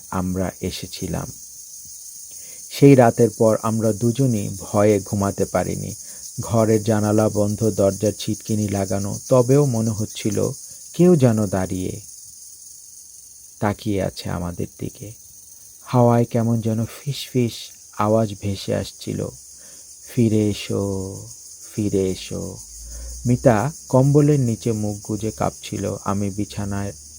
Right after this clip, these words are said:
উঠে বসে কান খাড়া করলাম, কোথা থেকে আসছে এই আওয়াজ?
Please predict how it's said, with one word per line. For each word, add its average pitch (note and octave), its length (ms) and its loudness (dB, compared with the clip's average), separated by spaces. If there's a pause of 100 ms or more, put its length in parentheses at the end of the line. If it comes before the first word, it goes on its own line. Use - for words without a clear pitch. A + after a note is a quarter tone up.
(380)
উঠে A2+ 260 -2
বসে G#2 500 -2 (100)
কান G#2 240 0
খাড়া G2+ 320 -2
করলাম, F#2+ 560 -4
কোথা C3 280 0
থেকে G#2+ 320 -4
আসছে F#2+ 360 -6
এই F#2+ 200 0
আওয়াজ? F#2 380 0